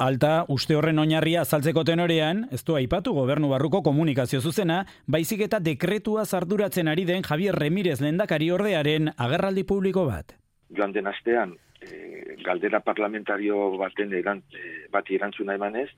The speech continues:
Speaker 2: Remírezek esan zuen aste batzuetako kontua dela sindikatuei dekretu horren testua aurkeztea.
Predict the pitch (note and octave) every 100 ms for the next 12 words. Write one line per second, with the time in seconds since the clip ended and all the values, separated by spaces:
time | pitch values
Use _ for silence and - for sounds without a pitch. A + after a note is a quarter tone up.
0 | _ F3+ E2+ F#2+ G2 G#2+ G2 G2+ G2+ -
1 | A2 A2+ - _ _ - - - - -
2 | - - A#2+ G2+ - A2+ A2 A2 A2 G#2
3 | A2 G#2+ G#2 G#2+ B2 B2 - - G#2+ G#2
4 | A2+ A2 G#2+ A2+ G#2+ A#2 C3 - _ -
5 | E2+ G2 G2 G#2+ - A2+ G#2+ A2 G#2 A#2
6 | B2 - - G#2 - A2 - F#2+ - F#2+
7 | - F2 F#2+